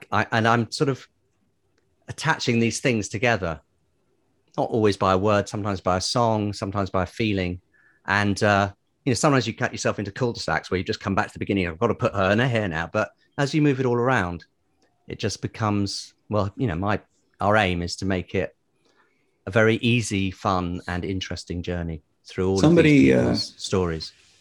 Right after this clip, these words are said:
Speaker 2: Somebody said to us while we were doing this, this crowdfunding that we've been doing, that it's kind of like sort of creating the ultimate festival,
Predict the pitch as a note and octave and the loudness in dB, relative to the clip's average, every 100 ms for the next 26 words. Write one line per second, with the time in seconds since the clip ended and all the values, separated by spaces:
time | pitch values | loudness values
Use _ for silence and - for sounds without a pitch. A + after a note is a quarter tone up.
0 | _ - E3 D#3 D3 D#3 C3 - A#2+ G#2 | _ 0 2 4 4 4 4 4 4 4
1 | A2+ A2 A2+ A2 A2 A2+ A2 G#2 - - | 2 2 4 4 4 6 6 2 0 -4
2 | A2 - - A#2 A2+ - A2+ A2 A2 G#2+ | -6 -6 0 2 2 4 4 6 4 0
3 | G#2+ - G#2 G2+ G#2 G2+ G#2 G#2+ - - | -2 0 0 4 4 6 6 6 2 2
4 | A#2 A2 G#2+ G#2 - - G#2+ G2+ - A2+ | 2 4 0 -2 -4 -2 0 0 2 4
5 | G#2+ - G#2+ G#2 G#2+ G#2 - G2+ E2+ A2 | 4 2 2 4 2 0 0 -2 0 -2
6 | - A2 G2+ G2+ F#2+ | -2 -2 0 0 -2